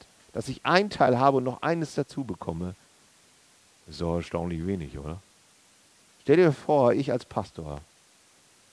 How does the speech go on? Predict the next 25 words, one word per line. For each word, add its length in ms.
ich 180
bin 260
dafür 300
angestellt, 520
dass 120
eine 180
Gemeinde 640
wächst, 340
dass 100
ich, 120
dass 140
ich 100
diese, 180
diese 180
Gemeinde 440
gut 180
vorstehe. 540
Und 80
ich 120
habe 180
irgendwie 220
zehn 300
Mitglieder 460
am 160
Anfang. 300